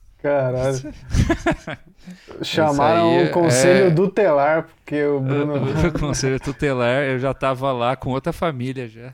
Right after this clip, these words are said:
Speaker 3: Isso aí tinha que a mãe repensar se ela é uma pessoa anti-aborto, ela já mudaria o, o mindset na hora.
Speaker 2: Ah, várias vezes minha mãe já deve ter pensado.
Speaker 1: O aborto
Speaker 3: Assim,
Speaker 1: tardio,
Speaker 3: "Ah,
Speaker 1: né?
Speaker 3: por que que,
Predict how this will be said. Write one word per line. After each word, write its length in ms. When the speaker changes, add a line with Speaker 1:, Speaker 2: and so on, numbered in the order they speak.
Speaker 3:
Isso 320
aí 200
tinha 200
que 500
a 160
mãe 560
repensar 800
se 180
ela 720
é 100
uma 160
pessoa 420
anti-aborto, 760
ela 240
já 280
mudaria 640
o, 360
o 60
mindset 680
na 120
hora. 260
Speaker 2:
Ah, 260
várias 360
vezes 160
minha 140
mãe 120
já 100
deve 160
ter 100
pensado. 440
Speaker 1:
O 80
aborto 400
Speaker 3:
Assim, 80
Speaker 1:
tardio, 520
Speaker 3:
"Ah, 100
Speaker 1:
né? 100
Speaker 3:
por 120
que 160
que, 300